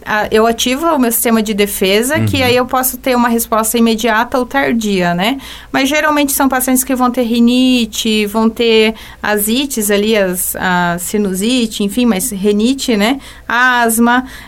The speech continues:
Speaker 1: E o médico também, cabe ao médico fazer esse diagnóstico ali da alergia ao trigo ou da sensibilidade ao glúten e da doença celíaca.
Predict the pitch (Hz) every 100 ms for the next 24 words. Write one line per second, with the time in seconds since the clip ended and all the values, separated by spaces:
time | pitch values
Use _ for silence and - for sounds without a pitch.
0 | - 226 240 240 240 240 240 233 - 247
1 | 254 269 - 285 277 254 262 262 240 247
2 | 233 233 - 233 233 233 - 220 220 220
3 | 208 - - 208 202 202 196 208 214 202
4 | 208 208 233 - 214 233 208 190 190 208
5 | 208 202 214 202 202 208 202 202 190 190
6 | 190 196 202 214 233 214 196 196 202 208
7 | - 220 190 170 -